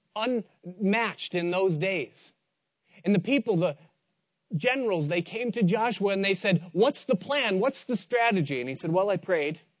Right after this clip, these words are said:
and here's what the Lord told us we're doing. We're gonna walk around the city once a day for seven days. And then on the seventh day, we're gonna walk around the city seven times, and we're all gonna blow our trumpets.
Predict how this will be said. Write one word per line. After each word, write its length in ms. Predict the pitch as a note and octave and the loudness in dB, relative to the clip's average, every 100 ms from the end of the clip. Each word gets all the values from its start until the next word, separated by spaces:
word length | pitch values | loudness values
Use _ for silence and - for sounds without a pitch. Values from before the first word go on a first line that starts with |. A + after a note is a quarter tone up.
| _ - _ _ _ _ _ _ _ | _ -20 _ _ _ _ _ _ _
and 80 | D#3 | -14
here's 240 | D3 F#3+ | -4 0
what 140 | F3 F3 | 0 0
the 100 | E3 | -2
Lord 280 | E3 D#3+ D3 | 2 2 0
told 240 | D#3 C#3 | -2 -2
us 100 | C3+ | -4
we're 140 | C#3+ | -6
doing. 180 | B2+ A#2 F#2+ _ _ _ _ _ _ _ _ _ _ _ _ _ - | -6 -8 -12 _ _ _ _ _ _ _ _ _ _ _ _ _ 2
We're 160 | F3+ | 4
gonna 120 | A#3+ A3 | 4 4
walk 400 | F#3 F#3+ A3+ - | 4 4 2 0
around 300 | A3 G#3+ G3+ | 0 0 -2
the 80 | |
city 340 | F3+ - E3+ C3 | -4 -4 -4 -4
once 320 | A#2+ D#3 D#3+ | -6 -6 -4
a 60 | D#3 | -2
day 240 | C#3+ A#2+ | -2 -4
for 120 | - | -8
seven 380 | A#2 C#3 B2 C3 | -14 -10 -10 -12
days. 380 | A#2+ _ - - _ _ _ _ _ _ _ _ _ _ - | -16 _ -20 -20 _ _ _ _ _ _ _ _ _ _ -6
And 100 | D#3 | -2
then 100 | G3 | 0
on 120 | G3+ | 0
the 60 | G3 | 0
seventh 440 | - A3 A3 - | 0 0 0 -2
day, 100 | F#3+ | -2
we're 140 | E3 D#3+ | 0 -2
gonna 160 | D#3 | -4
walk 300 | C#3+ E3 E3+ | -2 -4 -4
around 220 | E3 D#3 | -8 -8
the 60 | D#3 | -10
city 280 | D3 E3 C#3+ | -10 -10 -10
seven 320 | - C#3+ C#3 | -10 -12 -12
times, 300 | C#3 C#3+ C#3 | -16 -16 -16
and 100 | B2+ | -14
we're 120 | C3 | -10
all 120 | C3+ | -10
gonna 160 | C#3 C#3 | -10 -10
blow 160 | B2+ C#3 | -8 -8
our 100 | B2+ | -8
trumpets. 580 | - C3 A#2+ A#2 - | -14 -20 _ _ -20